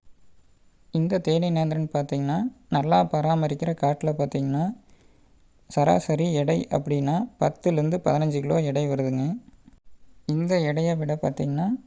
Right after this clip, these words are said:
ஒரு சில தோட்டத்துல அதிகமாகவும் எடை வருதுங்க. இந்த தேனி நேந்திரனுக்கும் பார்த்தீங்கன்னா, குண்டால நேந்திரன் போலவே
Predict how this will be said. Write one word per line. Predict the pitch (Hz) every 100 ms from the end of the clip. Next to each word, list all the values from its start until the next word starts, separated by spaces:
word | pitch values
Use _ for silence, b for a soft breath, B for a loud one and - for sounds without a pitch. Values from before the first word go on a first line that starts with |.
| -
ஒரு | 139 147
சில | - 165
தோட்டத்துல | 160 143 143 160
அதிகமாகவும் | 175 143 151 151 143 170
எடை | 156 139
வருதுங்க. | 143 135 131 127 135 196 - _ _ - - - _ - - - - -
இந்த | 156 170 185
தேனி | 180 160 165
நேந்திரனுக்கும் | 156 151 147 143 147 170
பார்த்தீங்கன்னா, | 165 147 143 139 147 175 233 - _ -
குண்டால | 160 165 170 165
நேந்திரன் | 156 147 147 165 -
போலவே | - 147 147 143 156